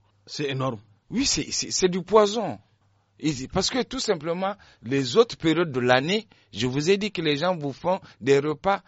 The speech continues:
Speaker 2: sans protéines animales. Donc, il faut faire attention à ces grandes périodes aussi, par exemple.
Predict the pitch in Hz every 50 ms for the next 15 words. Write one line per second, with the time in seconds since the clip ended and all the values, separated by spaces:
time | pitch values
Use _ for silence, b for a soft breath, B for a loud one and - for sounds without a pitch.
0 | b b b - - 196 214 202 - 143 131 117 - 113 120 113 107 101 101 98
1 | 95 95 95 - - _ _ _ _ _ - - 196 220 - - - - - -
2 | 196 208 - 170 165 143 - 110 113 - 127 117 117 - - 151 135 - - 98
3 | - - 110 104 101 117 131 139 135 113 - 107 107 117 117 113 104 95 98 90
4 | - - 110 113 110 b b b b b b - 113 113 107 92 90 110 104 98
5 | - -